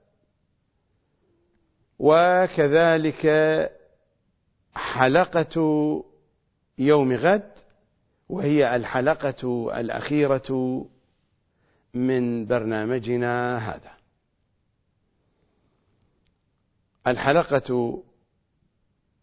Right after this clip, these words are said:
الأخيرة دائما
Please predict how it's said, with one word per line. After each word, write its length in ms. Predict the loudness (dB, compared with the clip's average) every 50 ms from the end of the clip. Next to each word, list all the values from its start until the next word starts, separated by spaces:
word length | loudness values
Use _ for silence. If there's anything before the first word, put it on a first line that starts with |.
| _ _ _ _ _ _ _ _ _ _ _ _ _ _ _ _ _ _ _ _ _ _ _ _ _ -4
الأخيرة 880 | -2 -2 -2 -6 -2 0 2 4 4 2 0 -2 -2 -2 -2 -2 -4 -6 -12 _ _ _ _ _ _ _ _ -18
دائما 840 | -2 0 2 2 2 0 0 0 2 2 2 0 0 -2 -4 -8